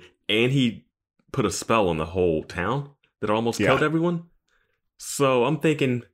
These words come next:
Speaker 1: she just has a casual conversation with him. Like, "What are
Speaker 2: Yeah.
Speaker 1: you doing here?" Like, I'm like, "No, punch first." And then she hits
Speaker 2: Yeah.
Speaker 1: him once. And then, like,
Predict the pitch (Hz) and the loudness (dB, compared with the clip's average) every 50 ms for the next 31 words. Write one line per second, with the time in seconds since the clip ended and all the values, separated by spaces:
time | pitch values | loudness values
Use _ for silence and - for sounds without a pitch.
0 | _ _ - - - 139 135 160 156 160 156 139 135 - - - - - 90 92 | _ _ -6 -2 -2 -2 -2 -2 -2 0 0 0 0 -2 -2 -4 -4 -2 0 0
1 | 95 85 92 90 82 - 87 80 76 78 - - 87 98 95 73 69 - - - | 0 0 0 -2 -2 -2 -4 -4 -4 -6 -4 -4 -4 -4 -6 -8 -10 -12 -12 -16
2 | - _ _ _ _ _ _ _ _ - 143 139 143 190 233 180 120 113 185 214 | -18 _ _ _ _ _ _ _ _ -4 -2 0 2 2 4 4 4 4 4 4
3 | 247 165 147 - - - - - - - - - 98 95 92 - - - 127 143 | 2 0 0 -4 -4 -8 -10 -10 -14 -12 -6 -2 0 0 0 -2 -2 0 0 2
4 | 139 117 87 - - - _ _ _ _ _ - 85 104 143 175 117 71 - - | 2 0 0 -2 -6 -18 _ _ _ _ _ -4 0 2 2 2 2 2 0 -2
5 | - 139 160 165 - - - 101 139 139 - - - - - - _ _ - _ | -2 -2 -2 -2 -4 -4 -2 -2 -2 -2 -4 -6 -6 -10 -12 -16 _ _ -16 _
6 | - 117 117 151 165 - 170 113 - - 101 90 82 95 78 69 65 64 64 - | 0 2 4 4 4 2 0 0 0 0 2 2 2 2 0 -2 -4 -8 -8 -8
7 | - - 78 76 76 73 78 76 67 69 71 - | -6 -6 -4 -2 -2 -2 -2 -4 -4 -6 -8 -10